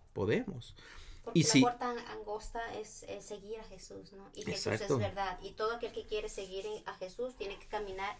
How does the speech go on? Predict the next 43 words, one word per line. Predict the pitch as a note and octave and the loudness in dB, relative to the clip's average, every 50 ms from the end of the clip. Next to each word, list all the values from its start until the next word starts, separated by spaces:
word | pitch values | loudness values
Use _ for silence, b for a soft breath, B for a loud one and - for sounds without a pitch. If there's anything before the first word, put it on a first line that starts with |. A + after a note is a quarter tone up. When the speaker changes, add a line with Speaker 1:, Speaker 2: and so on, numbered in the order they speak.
| - - | -12 -12
Speaker 2:
en | G3 F#3+ | -8 -6
la | F#3+ F#3 F#3 | -4 -4 -4
verdad. | F#3 F3+ F3+ F#3 F3+ F3+ - - - - - - | -6 -10 -6 -4 -4 -4 -4 -8 -16 -18 -14 -6
Speaker 1:
En | - G2+ G2 | -4 -4 -2
la | G2 F#2+ | 0 0
verdad, | G2 F#2+ G2 G2 G2 A#2+ D3+ D#3+ D3 | 0 0 0 0 -2 -2 -2 -4 -6
exacto. | A#2+ - - - D3+ - - - B2+ B2 B B B B B B | -6 -4 -2 -2 -2 -4 -2 -4 -4 -4 B B B B B B
Mira, | A#2 C3 C#3 A#2 F#2+ - - b b b - - | 8 10 12 12 10 8 4 b b b -4 8
el, | - B2+ A#2+ - - | 10 10 10 10 10
el, | C3+ C3 B2 B2 B2 B2 B2 B2 A2+ - - | 10 10 12 12 10 10 10 8 8 8 8
el | C3 B2 A#2+ | 8 8 10
catecismo | - B2 - - A#2+ - - C#3+ D3+ E3 F3+ G#3 A#3+ A#3+ | 8 8 8 8 4 6 10 10 10 10 10 10 10 10
nos | G3 C#3+ B2 A#2 | 10 8 8 8
marca | A#2 A#2 B2 B2+ B2+ - D3+ D3+ D3 D3 D3 | 8 8 8 8 8 8 8 10 10 10 10
nuevamente | C3+ B2+ B2 B2+ B2+ B2+ B2+ B2 A#2+ - - G#2+ | 8 8 8 8 8 6 6 4 4 4 4 4
en | G#2+ | 4
el | G#2+ G#2+ | 6 4
numeral | G#2+ G#2+ G#2+ G#2 G#2 A2 A2+ | 4 4 6 6 6 8 8
veinticuatro | C#3+ D#3 D3+ - C3 - B2+ A#2+ A#2+ - D3+ | 6 6 6 2 2 4 4 4 4 4 -2
sesenta | - - B2 - A2+ G#2+ G#2 G#2 G2+ | -2 -2 0 2 2 2 4 2 0
y | |
cinco, | - - A2 A#2 A#2+ - D#3 F3 E3+ B B B B B | 2 2 2 2 2 2 0 0 0 B B B B B
cuando | B B2 A#2 A#2 A#2 | B 10 12 12 12
se | - - A#2+ | 10 10 8
nos | A2 A2 A2 - | 8 8 6 6
habla | B2 A#2 C3+ D3+ | 8 8 8 8
que | D3 C3+ | 6 4
tenemos | B2 - A2 A2 A2 B2+ - | 4 6 4 4 4 2 4
que | - B2 | 6 6
vivir | A#2 B2 B2 | 8 8 8
en | B2+ C3+ | 8 6
la | C3 | 6
verdad, | A#2 G#2+ G#2 A2 A2 A#2+ | 4 4 4 4 4 4
nos | B2+ A#2+ A2 | 4 4 2
dice | A2 G#2+ - C3 | 2 2 4 4
el, | A#2+ - - | 4 4 6
el | A#2 A2 G#2 G2 - | 4 6 6 4 4
catecismo, | - G#2 - A2+ G#2 - D#3 F3+ F3 D3 A2 G2+ - b b b b b b b b b b - | 2 0 0 0 0 4 4 4 4 4 0 -4 -4 b b b b b b b b b b 10
"El | C3+ C3 C3 | 12 12 12
Antiguo | C3 B2+ B2 - - D3+ D#3 E3+ F#3+ F#3 | 12 12 10 10 12 12 12 12 12 12
Testamento | - D#3 C#3+ - - A#2 A#2 B2+ C3+ C#3 - D#3 | 12 8 6 10 8 8 8 8 6 8 8 10
lo | C#3 C3 A#2+ | 10 10 8
proclama, | - A2 G#2 - - A#2 A#2 A2+ G#2 G2+ G2+ - | 8 6 4 6 8 8 8 8 8 4 -2 -6